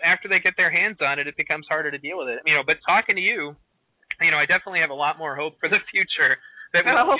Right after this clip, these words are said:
Speaker 1: be able to handle this kind of stuff. You know,
Speaker 2: <laughs>
Speaker 1: because as we said earlier, we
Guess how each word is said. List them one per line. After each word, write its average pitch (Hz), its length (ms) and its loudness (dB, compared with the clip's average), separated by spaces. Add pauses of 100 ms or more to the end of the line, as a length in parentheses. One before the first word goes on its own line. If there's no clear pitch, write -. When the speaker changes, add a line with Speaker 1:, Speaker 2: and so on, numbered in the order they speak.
Speaker 1:
be - 60 -2
able - 120 -2
to 139 120 -8
handle 156 220 -2
this 190 260 -8
kind 143 180 -2
of 139 140 -6
stuff. 123 280 -6 (520)
You 160 100 -2
know, 143 140 -2 (200)
Speaker 2:
<laughs> - 200 -20
Speaker 1:
because 196 320 0
as 208 160 0
we 220 200 -2
said 202 140 2
earlier, 156 460 0
we 175 140 -4